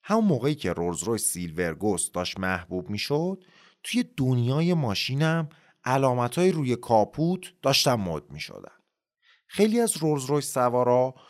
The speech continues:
شروع کردن علامتای دلخواه خودشون رو گذاشتن جلوی کاپوت. هنری هم که وسواسی بود، عجیب بهش برخورد که چرا خریدارا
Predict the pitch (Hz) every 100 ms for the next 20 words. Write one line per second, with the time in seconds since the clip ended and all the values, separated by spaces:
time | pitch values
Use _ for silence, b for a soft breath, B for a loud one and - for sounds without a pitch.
0 | B - 156 165 110 92 90 92 - 107
1 | 107 104 104 123 90 87 87 - 110 87
2 | - 185 208 - 147 131 131 135 127 b
3 | b 175 170 180 180 208 196 135 120 123
4 | 95 69 - - - _ _ _ _ _
5 | _ 117 117 107 143 113 85 90 78 76
6 | 73 - 73 - 110 82 67 _ 90 92
7 | - 180 214 - _ 107 131 151 - 131
8 | 147 - - - - 101 - 151 120 117
9 | 104 107 110 113 143 202